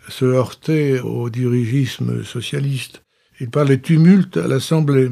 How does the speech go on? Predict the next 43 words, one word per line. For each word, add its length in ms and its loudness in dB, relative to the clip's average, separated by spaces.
des 180 -6
chahuts. 480 -2
Il 400 -20
parle 160 0
des 160 0
comptes, 400 -2
justement, 420 -4
qu'il 200 -4
avait 280 2
réglés 300 0
avec 340 0
Jean 300 0
Cocteau 560 2
et 140 4
avec 260 4
André 280 -2
Gide. 380 -4
Et 60 -4
il 60 -4
en 100 -2
parle 420 2
beaucoup. 400 0
Il 20 -20
parle 140 -2
de 60 0
la 120 0
mort 240 4
de 80 0
Marc 380 -4
Sangnier, 400 0
que 160 -18
j'ai 200 -16
connu 360 -6
aussi, 440 -14
cher 300 -2
Marc, 480 -4
qui 80 -12
était 200 -10
le 120 -6
père 240 -2
du 100 -4
syndicalisme 760 -6
chrétien. 480 -6